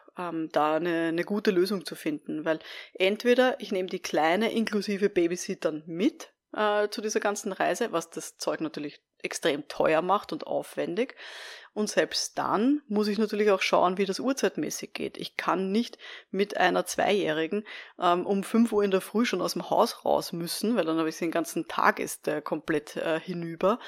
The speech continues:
Ich will sie auch nicht während dem Mittagsschlaf aufwecken müssen, um irgendwelche Züge zu wechseln. Ich will aber auch nicht mit einem übermüdeten Kind erst um neunzehn Uhr dreißig irgendwo ankommen.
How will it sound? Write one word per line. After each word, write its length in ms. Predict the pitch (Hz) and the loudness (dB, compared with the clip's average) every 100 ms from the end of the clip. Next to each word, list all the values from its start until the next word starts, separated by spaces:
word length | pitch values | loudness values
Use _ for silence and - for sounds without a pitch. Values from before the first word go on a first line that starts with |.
| - - - - | -14 -14 -16 -8
Ich 200 | 208 196 | -4 -2
will 140 | 202 | 0
sie 120 | 190 | 6
auch 120 | 185 | 4
nicht 300 | 202 208 - | 4 -4 2
während 280 | 180 185 175 | 2 4 2
dem 120 | 185 | 0
Mittagsschlaf 580 | 233 - 170 - 160 165 | 0 2 0 4 4 4
aufwecken 640 | - 160 - 156 - 175 175 | 4 2 2 0 0 -4 -2
müssen, 500 | 202 - - 226 - | 0 0 2 2 2
um 220 | 196 185 | -2 0
irgendwelche 460 | 190 175 175 185 | 0 0 0 -2
Züge 360 | - 220 277 185 | 2 4 6 4
zu 280 | - 170 - | 2 -2 0
wechseln. 420 | - - 202 302 - - - - | -4 0 4 4 2 -10 -16 -10
Ich 200 | - - | -6 2
will 160 | 220 214 | 6 8
aber 140 | 175 | 8
auch 120 | 175 | 4
nicht 220 | 208 202 190 | 2 -2 -2
mit 160 | 180 | 2
einem 180 | 185 180 | 2 2
übermüdeten 880 | - 202 190 190 240 240 - 196 - | 2 4 4 4 2 2 0 -6 -2
Kind 420 | 214 240 247 - | 2 2 2 4
erst 260 | 190 - | 4 2
um 280 | - 202 196 | -2 -2 0
neunzehn 420 | 180 175 180 - | 0 0 0 -4
Uhr 60 | 185 | -4
dreißig 520 | - - 185 - 208 | -2 0 0 0 0
irgendwo 320 | 190 190 165 | 2 2 2
ankommen. 640 | - 202 262 - - 220 | 2 0 -2 -2 0 0